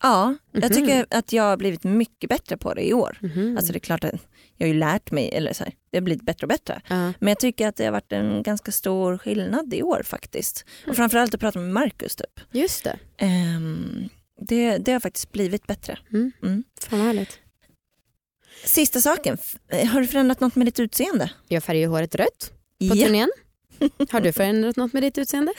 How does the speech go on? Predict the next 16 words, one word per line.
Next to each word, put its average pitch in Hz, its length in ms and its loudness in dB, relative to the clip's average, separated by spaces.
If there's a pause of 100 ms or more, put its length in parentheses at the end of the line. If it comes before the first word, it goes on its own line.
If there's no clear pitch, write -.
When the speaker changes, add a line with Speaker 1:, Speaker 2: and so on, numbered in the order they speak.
(160)
Speaker 1:
<laughs> - 220 -12
Nej, 202 200 2
men 196 100 4
jag 196 80 4
vill 185 100 0
bara 185 120 2
säga 196 380 4
att 214 80 -2
när 165 440 2 (320)
Amanda 170 320 0
skulle 185 180 -6
färga 185 340 2
sitt 175 160 -4
hår - 420 -2
Speaker 2:
Ja. 175 180 0 (500)
Speaker 1:
så 156 640 2